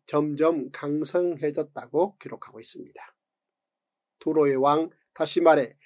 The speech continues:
페니키아의 대표 도시국가인 티루스의 왕 히람이 자기 나라의 대표적인 특산물인 레바논의 백향목과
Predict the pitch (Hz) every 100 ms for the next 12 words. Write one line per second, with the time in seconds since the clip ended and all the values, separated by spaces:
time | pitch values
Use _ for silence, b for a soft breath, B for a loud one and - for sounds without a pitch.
0 | _ _ - 240 254 - 208 175 151 180
1 | 165 - 160 180 - 208 - 151 165 147
2 | 147 135 151 156 - _ _ _ _ -
3 | 240 254 240 170 175 147 151 156 - -
4 | 196 - 110 110 - _ _ _ _ _
5 | - 143 185 208 185 190 175 - 165 180
6 | 208 208 208 220 214 208 - 202 175 131
7 | 147 160 - _ _ _ 131 139 170 185
8 | 175 147 127 160 196 185 - 120 -